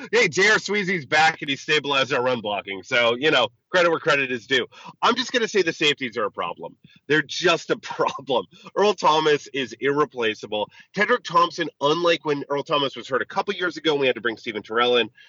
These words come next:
Tedrick Thompson flashes in some ways. He hits hard. He's fast. He does some things okay. He's not a total catastrophe out there.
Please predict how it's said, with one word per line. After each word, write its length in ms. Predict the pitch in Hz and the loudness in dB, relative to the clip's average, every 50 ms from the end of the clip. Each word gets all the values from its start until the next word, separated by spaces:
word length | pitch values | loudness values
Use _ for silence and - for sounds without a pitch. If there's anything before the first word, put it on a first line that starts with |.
| - _ - | -10 _ -2
Tedrick 200 | 262 262 254 208 | 0 0 0 0
Thompson 500 | - 196 185 190 180 - 180 160 127 - _ _ _ _ _ | 0 2 2 2 0 -2 -4 -6 -6 -8 _ _ _ _ _
flashes 880 | - - 127 123 117 110 _ - 113 117 123 - - 143 120 - - | -12 -6 -4 -4 -4 -4 _ -2 -2 -2 -2 -4 -6 -8 -8 -8 -10
in 120 | 135 127 113 | -14 -12 -12
some 360 | - - - 123 123 131 135 | -10 -6 -6 -4 -4 -2 0
ways. 340 | 135 139 139 135 135 131 - | 0 2 2 2 0 -2 -8
He 160 | 120 107 104 | -12 -10 -6
hits 240 | 113 120 117 117 - | -4 -4 -4 -4 -6
hard. 520 | - 120 120 123 120 117 117 117 101 - _ _ _ _ _ _ | -4 -2 0 2 2 2 2 0 -2 -6 _ _ _ _ _ _
He's 220 | - 117 113 - | -12 -12 -10 -10
fast. 560 | - - 131 113 117 120 123 120 120 - - | -6 -2 0 2 2 4 4 2 2 0 -4
He 120 | - 127 113 | -12 -8 -2
does 280 | 113 127 123 113 117 | 0 0 0 0 -2
some 300 | - - 123 117 123 123 - | -6 -6 -4 -4 -4 -6 -4
things 340 | - 131 127 127 123 120 | -4 -2 -2 -4 -2 0
okay. 480 | 131 127 123 - - 135 123 120 120 120 | 0 0 0 0 -2 -2 0 0 0 -2
He's 240 | 110 113 110 101 - | -2 -6 -8 -6 -4
not 140 | 120 117 101 | -4 -2 -4
a 80 | 90 | -4
total 380 | - - - 110 117 131 139 143 | -6 -10 -12 -8 -6 -4 -4 -4
catastrophe 520 | - 160 165 156 156 160 - 165 165 160 | -6 -6 -4 -4 -4 -4 -4 -2 0 0
out 120 | 160 160 160 | 0 0 0
there. 240 | 160 160 156 156 | 0 0 0 0